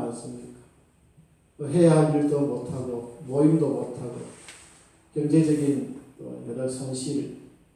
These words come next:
뭐 인간관계 여러 가지 길 때문에 힘들었다. 그렇습니다. 충분히 이해가 됩니다. 길로 말미암아 백성의 마음이 상하니라.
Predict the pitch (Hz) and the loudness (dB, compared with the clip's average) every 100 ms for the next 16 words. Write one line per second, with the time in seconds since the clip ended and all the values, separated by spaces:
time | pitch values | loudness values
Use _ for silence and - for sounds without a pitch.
0 | _ 123 123 127 135 139 143 143 143 123 | _ -14 -10 -8 -6 -4 -2 -2 -2 -4
1 | - - 127 135 147 143 143 - 160 151 | -6 -10 -8 -4 0 0 0 -2 -4 -6
2 | 170 156 151 123 127 - - - - 165 | -4 -2 -2 -2 -4 -8 -10 -14 -12 -8
3 | 160 160 151 - - - - - 131 127 | -2 -2 -2 -6 -12 -14 -16 -16 -14 -12
4 | - 120 - - - - - - - - | -12 -14 -14 -14 -14 -14 -14 -14 -18 -18
5 | - - - - _ _ - 240 247 214 | -20 -16 -16 -16 _ _ -4 2 6 8
6 | 185 170 175 190 - 165 156 156 139 - | 10 12 12 12 8 8 8 6 6 4
7 | 180 175 185 175 151 147 147 143 - - | 6 8 8 8 6 8 6 6 4 0
8 | 127 156 156 175 170 147 131 127 151 156 | 2 2 2 2 2 2 2 0 0 0
9 | 143 139 - - 151 165 196 190 151 - | 0 -2 -4 -2 2 4 4 2 2 0
10 | - - | -4 -8